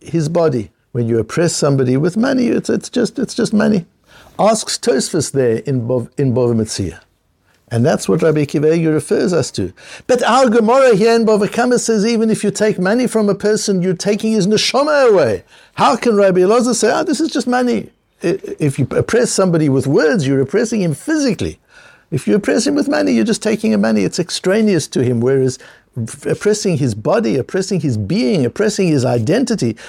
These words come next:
that, that's intrinsic to who he is, that's more serious. Asks Tosfos, but here we see that even taking money from somebody is כאילו נוטל נשמתו.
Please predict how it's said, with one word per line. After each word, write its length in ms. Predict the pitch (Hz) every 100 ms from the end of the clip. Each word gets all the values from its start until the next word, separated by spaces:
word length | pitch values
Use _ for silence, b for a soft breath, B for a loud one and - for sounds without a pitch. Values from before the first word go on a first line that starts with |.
| B -
that, 220 | 180 -
that's 220 | 170 -
intrinsic 840 | - 247 240 - 269 302 - 226
to 160 | - 165
who 180 | 143 240
he 200 | 202 196
is, 220 | 233 233
that's 240 | 170 143 160
more 160 | 190
serious. 720 | 190 - 262 127 107 - - - b b b b -
Asks 360 | 208 226 - -
Tosfos, 500 | - 302 226 214 -
but 120 | 185
here 220 | - 208
we 100 | 226 208
see 220 | - 220
that 160 | 190
even 280 | 190 202 190
taking 400 | 185 190 190 190
money 240 | 180 247 285
from 200 | 240 180
somebody 540 | - 143 123 101 90 B B B
is 180 | 160 143
כאילו 440 | - 175 175 165
נוטל 460 | 156 147 - 156 151
נשמתו. 720 | 147 - 127 127 - 110 90